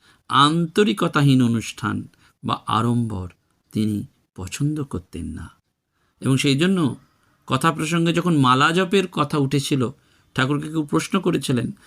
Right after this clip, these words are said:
যে দেবদেবীর নাম স্মরণের জপের জন্যে মালা জপের কি সত্যিই কোনো সার্থকতা আছে? ঠাকুর আত্মপ্রত্যয়ের সুরে বলেছিলেন, "হ্যাঁ গো,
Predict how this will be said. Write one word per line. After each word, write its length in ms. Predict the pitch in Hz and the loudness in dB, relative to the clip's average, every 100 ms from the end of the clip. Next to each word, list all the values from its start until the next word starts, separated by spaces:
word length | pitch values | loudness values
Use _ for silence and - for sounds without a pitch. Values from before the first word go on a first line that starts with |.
| _ - | _ -4
যে 140 | 131 | -2
দেবদেবীর 640 | 127 135 135 131 156 175 151 | 2 0 2 2 2 2 4
নাম 300 | 131 151 190 | 2 2 0
স্মরণের 480 | 180 165 160 156 | 0 0 0 0
জপের 400 | 143 151 143 139 | -2 -2 -2 -2
জন্যে 300 | 127 143 160 | 2 2 4
মালা 380 | 143 123 120 131 | 4 4 4 4
জপের 360 | 143 151 165 160 | 2 0 0 0
কি 120 | 135 | -2
সত্যিই 460 | - - - 180 175 | -2 -2 0 -2 0
কোনো 200 | 196 202 | 2 2
সার্থকতা 560 | 190 - 190 202 226 | -2 -4 -4 -2 -2
আছে? 300 | 214 - - - _ _ _ _ _ _ | -4 -4 -10 -12 _ _ _ _ _ _
ঠাকুর 300 | 139 143 160 | -4 0 2
আত্মপ্রত্যয়ের 1120 | 151 147 _ 170 156 _ 175 175 - 185 170 | 2 0 _ -8 -8 _ -4 -4 0 2 2
সুরে 240 | 160 156 147 | 0 0 2
বলেছিলেন, 480 | 139 135 - 127 | 2 0 0 0
"হ্যাঁ 260 | 113 123 143 | 2 2 0
গো, 200 | 127 98 | -2 -6